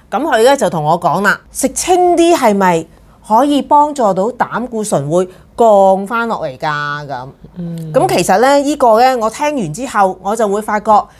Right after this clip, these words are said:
Speaker 1: 其實呢，而家膽固醇嘅問題呢，似乎唔係淨喺老人家身上發生喎。
Speaker 2: 哦。
Speaker 1: 因為我呢個朋友其實佢都係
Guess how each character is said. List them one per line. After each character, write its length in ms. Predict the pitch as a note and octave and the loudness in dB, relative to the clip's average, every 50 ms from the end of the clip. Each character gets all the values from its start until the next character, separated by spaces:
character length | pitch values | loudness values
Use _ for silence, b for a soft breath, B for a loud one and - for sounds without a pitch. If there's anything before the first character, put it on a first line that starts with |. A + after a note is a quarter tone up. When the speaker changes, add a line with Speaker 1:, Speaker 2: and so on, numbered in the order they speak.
| b b b _ | b b b _
Speaker 1:
其 140 | - G3+ G#3 | -4 -4 -2
實 120 | G3+ A#3 A3 | 0 0 2
呢， 100 | C4 E4+ | 2 0
而 180 | F#4 - F3 | 0 -2 -4
家 160 | - D4 D#4 | -2 -2 -2
膽 340 | D4+ - - - D3 A#3 C#4+ | -2 -2 -4 -4 -4 -4 -4
固 140 | C#4+ A3+ G3 | -2 -4 -4
醇 200 | - F3 C#3 C3+ | -4 -6 -6 -6
嘅 80 | D#3 E3+ | -4 -2
問 240 | F3 D#3 C#3 C#3 | -2 -2 -2 -4
題 220 | C#3+ C#3 A#2 A#2+ D3+ | -6 -6 -6 -2 0
呢， 100 | G#3 B3 - | 0 0 -2
似 180 | - A#3+ B3+ A#3+ | -4 -8 -6 -4
乎 140 | B3+ G3 | -2 -4
唔 220 | E3 - D3 D3 E3 | -4 -2 -4 -4 -2
係 160 | F3 E3 D#3+ | -2 -2 -2
淨 200 | - F3+ E3+ E3+ | -2 -2 -2 -2
喺 140 | E3+ G#3+ B3 | 0 2 2
老 160 | - F#3+ E3 | 2 2 0
人 180 | D#3+ D#3 C#3 B2 | 0 -2 -4 -4
家 200 | B2 F3+ F#3 F#3+ | -4 -2 -2 0
身 200 | F#3+ G3 F#3+ G3 | -2 -2 -4 -4
上 200 | F#3+ F#3+ C3 B2+ | -4 -4 -6 -8
發 160 | A2+ C3 A#2 A#2 | -8 -10 -10 -10
生 220 | - C3+ C3 C3 | -10 -10 -10 -10
喎。 180 | A#2 D#2 - - - _ - - | -12 -12 -12 -14 -16 _ -12 -10
Speaker 2:
哦。 640 | F3+ F3+ F3+ F3+ F3+ F3+ F3+ F3 E3+ E3 D#3 D#3 D3+ | -8 -8 -6 -6 -6 -6 -6 -6 -8 -8 -8 -8 -4
Speaker 1:
因 120 | G#3 E4+ F#4 | -2 0 2
為 100 | F4 C4+ | 2 2
我 180 | A3 G3+ A3 | 4 2 2
呢 60 | C#4+ | 2
個 140 | D4+ D#4 B3+ | 2 2 0
朋 240 | - - F3 D3+ D3 | 0 -2 -6 -6 -4
友 160 | D3 D3+ E3+ | -2 -4 -4
其 120 | - F#3 D3 | -4 -6 -6
實 160 | - E3 D3+ | -6 -6 -6
佢 160 | D3+ E3+ D#3+ | -6 -6 -4
都 160 | E3+ A#3 A#3+ | -2 -2 -2
係 320 | A#3 G#3+ A3 E3 D3 C#3+ | 0 0 0 0 0 -2